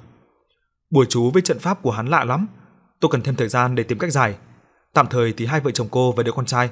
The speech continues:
đã có thể đảm bảo an toàn rồi." Chúng tôi thu xếp đồ đạc ra về, chỉ còn lại hai vợ chồng cô chú ngồi đối diện nhau im lặng. Chẳng biết sẽ ra sao nếu hắn còn đem thù hận này đến đây hòng trả món thù xưa.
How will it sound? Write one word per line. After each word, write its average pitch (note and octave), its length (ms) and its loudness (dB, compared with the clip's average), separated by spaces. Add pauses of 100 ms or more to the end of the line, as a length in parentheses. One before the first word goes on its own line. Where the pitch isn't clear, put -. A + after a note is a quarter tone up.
(260)
đã - 80 0
có G#3+ 120 0
thể C3 360 2
đảm B2 160 -2
bảo A2 200 2
an C3 160 -2
toàn A#2+ 200 2
rồi." A2+ 220 0 (1300)
Chúng C3+ 120 -4
tôi C3 280 4
thu B2+ 100 -4
xếp G3+ 160 -4
đồ C3 120 0
đạc A2+ 180 0
ra A#2+ 100 0
về, A2+ 280 0 (480)
chỉ - 100 -4
còn A#2 180 -2
lại A#2+ 220 0
hai E3+ 160 -4
vợ D3+ 120 -2
chồng B2 180 -2
cô C3 80 2
chú A#2 280 -2
ngồi D#3+ 180 2
đối A#2 160 0
diện D3+ 180 0
nhau C3 140 -2
im B2 140 -2
lặng. A#2+ 180 0 (880)
Chẳng B2 200 -4
biết G3+ 140 0
sẽ C3+ 160 -2
ra B2+ 140 -2
sao B2+ 300 0 (260)
nếu D#3 120 4
hắn B2+ 280 -2
còn C3+ 120 0
đem A#2+ 140 0
thù A#2+ 160 -4
hận A#2+ 160 -4
này A2+ 200 -2
đến A#2+ 200 -4
đây B2+ 340 2
hòng B2+ 260 -2
trả A#2+ 140 -4
món A#2 160 -4
thù C#3 140 -2
xưa. C3 280 0